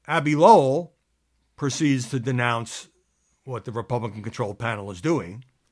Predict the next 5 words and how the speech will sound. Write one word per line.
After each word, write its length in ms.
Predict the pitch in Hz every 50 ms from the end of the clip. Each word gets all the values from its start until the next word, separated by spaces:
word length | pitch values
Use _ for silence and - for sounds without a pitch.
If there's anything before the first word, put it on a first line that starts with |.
| _ _ _ _ _ _ _ _ _ _ _ _ _ _ _ _ _ -
And 180 | - 151 156 165
then 400 | 170 180 185 190 208 220 202 - _ _ _ _ _
they 140 | - 147 143
walk 360 | 139 127 139 156 - - 208
out 340 | 196 156 151 156 156 160 _